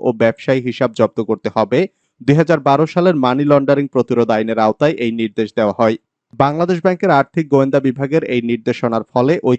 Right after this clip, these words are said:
তিনজনের ব্যক্তিগত কিংবা ব্যবসায়ী ব্যাংক হিসাব থেকে কোনো অর্থ উত্তোলন করা যাবে না। হাসান মাহমুদ আওয়ামী লীগের যুগ্ম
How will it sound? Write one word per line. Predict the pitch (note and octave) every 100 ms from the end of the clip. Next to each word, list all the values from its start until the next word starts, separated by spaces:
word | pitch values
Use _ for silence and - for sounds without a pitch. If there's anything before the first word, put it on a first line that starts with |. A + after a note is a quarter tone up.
| -
তিনজনের | D3 D#3 E3 D#3+ B2+
ব্যক্তিগত | B2 - C3+ C#3 F3 D#3
কিংবা | C3 B2 G#2+
ব্যবসায়ী | A#2+ - - D#3+ C3
ব্যাংক | A#2+ B2
হিসাব | B2+ - A#2+ -
থেকে | A2+ E3
কোনো | D#3 C3 -
অর্থ | B2+ - D3+
উত্তোলন | - A#2+ A#2 A2+
করা | A#2 A2
যাবে | A2 G2
না। | G2+ A2+ - _ _ _
হাসান | D3 C#3+ F3
মাহমুদ | F3 E3 F#3+ F3+
আওয়ামী | C#3 C#3+
লীগের | D3 C#3+ C#3+
যুগ্ম | B2 A#2+